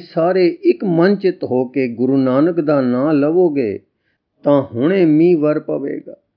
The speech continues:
ਤੁਸੀਂ ਨੁੱਚੜ ਦੇ ਘਰ ਜਾਵੋਗੇ, ਤੁਹਾਡੇ ਖੇਤ ਨਕੋ ਨਕ ਭਰ ਜਾਣਗੇ। ਗੁਰੂ ਮਹਾਨ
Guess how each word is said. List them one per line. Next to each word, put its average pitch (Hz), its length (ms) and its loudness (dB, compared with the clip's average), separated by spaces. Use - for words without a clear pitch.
ਤੁਸੀਂ 180 300 0
ਨੁੱਚੜ 147 440 0
ਦੇ 156 180 -2
ਘਰ 127 280 -2
ਜਾਵੋਗੇ, 135 680 -4
ਤੁਹਾਡੇ 139 380 2
ਖੇਤ 175 420 0
ਨਕੋ 156 420 2
ਨਕ 147 260 2
ਭਰ 143 260 -2
ਜਾਣਗੇ। 135 540 -4
ਗੁਰੂ 190 320 4
ਮਹਾਨ 135 600 -2